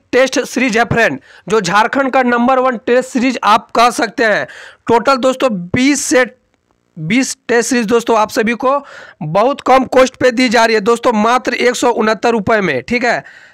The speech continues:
अगर आप एक सौ उनहत्तर से भागा देंगे बीस को तो साढ़े आठ रुपया प्रति टेस्ट पड़ेगा दोस्तों। और इनकी जो खूबी है फ्रेंड, टोटल चौबीस सौ प्रश्नों का संग्रह है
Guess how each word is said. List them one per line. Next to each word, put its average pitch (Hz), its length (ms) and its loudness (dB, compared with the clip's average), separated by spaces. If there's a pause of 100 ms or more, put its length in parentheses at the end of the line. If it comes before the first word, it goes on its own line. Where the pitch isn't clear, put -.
(120)
अगर 202 180 0
आप 240 180 0
एक 226 160 -2
सौ 254 120 -2
उनहत्तर 214 400 -2
से 240 140 -2
भागा 196 340 0
देंगे 226 340 -2
बीस 214 260 -4
को 262 240 0 (360)
तो 233 80 -4
साढ़े 254 340 -2 (140)
आठ 233 240 -2
रुपया 254 300 -2
प्रति 247 360 -2
टेस्ट 240 320 -2
पड़ेगा 233 360 -2
दोस्तों। 202 420 -2 (320)
और 220 180 -2
इनकी 233 400 -2
जो 277 180 0
खूबी 226 360 -2
है 269 80 2
फ्रेंड, 254 240 0
टोटल 247 360 -2
चौबीस 247 420 -2
सौ 269 100 -2
प्रश्नों 247 420 -2
का 247 160 -2
संग्रह 233 460 0
है 269 180 2